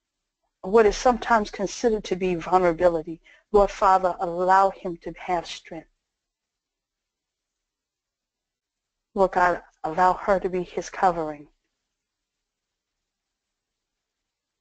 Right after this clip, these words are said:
Lord God, allow a greater love, Lord Father, that will bring a peace over him.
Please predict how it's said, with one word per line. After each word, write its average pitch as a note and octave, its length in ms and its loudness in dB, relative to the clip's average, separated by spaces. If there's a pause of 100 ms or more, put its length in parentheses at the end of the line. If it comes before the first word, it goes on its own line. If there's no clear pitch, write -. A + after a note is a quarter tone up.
(200)
Lord F#3+ 180 4
God, F#3+ 300 6
allow G3 420 6 (260)
a F3+ 120 -10
greater G3 360 2
love, F#3 520 4
Lord F3 180 -4
Father, F3 420 0
that E3+ 140 -4
will F3 140 -4
bring G3 400 -4
a D3+ 60 -6
peace - 760 -10 (140)
over G3 240 0
him. - 380 -20